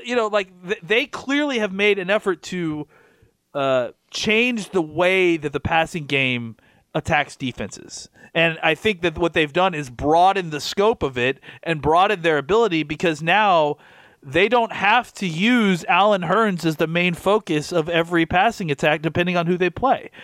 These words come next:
They don't have to use, uh, you know,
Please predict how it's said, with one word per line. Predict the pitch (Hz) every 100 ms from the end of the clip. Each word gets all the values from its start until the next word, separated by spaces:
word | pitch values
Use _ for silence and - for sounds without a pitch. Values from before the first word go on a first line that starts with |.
| -
They | - 202
don't | 214
have | - 202 226 254 - -
to |
use, | 208 208 247 208 175 175 - - - -
uh, | 139 143 143 139 131 139
you | 190
know, | 113 104 135